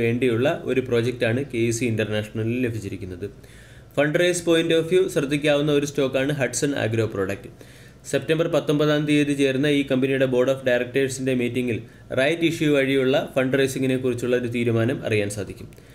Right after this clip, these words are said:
അതുപോലെ തന്നെ നമ്മൾക്ക് ശ്രദ്ധിക്കാവുന്ന മറ്റൊരു സ്റ്റോക്കാണ് എച്ച് ഡി എഫ് സി ലൈഫ് ഇൻഷുറൻസ് കമ്പനി. എച്ച് ഡി എഫ് സി ലൈഫ് ഇൻഷുറൻസ് കമ്പനിയുടെ പ്രൊമോട്ടർ എന്ന് മുമ്പ് അറിയപ്പെട്ടിരുന്ന സ്റ്റാൻഡേർഡ് ലൈഫ് ഇൻഷുറൻസ് കമ്പനി,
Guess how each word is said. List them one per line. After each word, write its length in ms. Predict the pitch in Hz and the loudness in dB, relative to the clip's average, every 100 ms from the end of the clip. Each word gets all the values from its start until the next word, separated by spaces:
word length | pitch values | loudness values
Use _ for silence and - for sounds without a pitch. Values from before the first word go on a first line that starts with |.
| - - | -16 -2
അതുപോലെ 300 | 135 156 165 | 0 2 2
തന്നെ 200 | 170 151 113 | 2 0 -2
നമ്മൾക്ക് 300 | 104 131 139 147 | -2 -2 -2 -2
ശ്രദ്ധിക്കാവുന്ന 560 | 131 127 127 139 139 147 | -4 -4 -2 0 2 0
മറ്റൊരു 320 | 123 127 143 | 0 0 -2
സ്റ്റോക്കാണ് 480 | 139 123 127 123 147 117 | 0 0 2 0 0 -2
എച്ച് 160 | 117 | -2
ഡി 100 | 135 143 | 0 0
എഫ് 100 | 139 | 0
സി 80 | 147 | -2
ലൈഫ് 300 | 120 117 117 | 0 -2 -2
ഇൻഷുറൻസ് 440 | 123 123 113 113 - | -2 -2 -2 -2 -4
കമ്പനി. 280 | 98 95 95 - - - - - | -6 -6 -10 -14 -20 -20 -20 -6
എച്ച് 180 | 123 139 | -2 0
ഡി 60 | 175 | 0
എഫ് 100 | 175 | 0
സി 80 | 180 | 0
ലൈഫ് 260 | 165 151 151 | 0 0 -2
ഇൻഷുറൻസ് 420 | 160 165 156 156 | -2 0 0 0
കമ്പനിയുടെ 500 | 151 139 147 147 143 | 0 0 2 2 2
പ്രൊമോട്ടർ 480 | 156 143 139 143 135 | 2 2 2 2 2
എന്ന് 180 | 143 147 | 0 2
മുമ്പ് 260 | 156 139 139 | 0 2 2
അറിയപ്പെട്ടിരുന്ന 580 | 131 131 131 127 127 139 | 2 2 0 0 0 0
സ്റ്റാൻഡേർഡ് 520 | 160 135 127 135 135 | 0 0 2 2 2
ലൈഫ് 160 | 127 123 | 0 0
ഇൻഷുറൻസ് 400 | 127 131 120 117 | -2 -2 -2 -2
കമ്പനി, 280 | 113 110 101 | -2 0 -2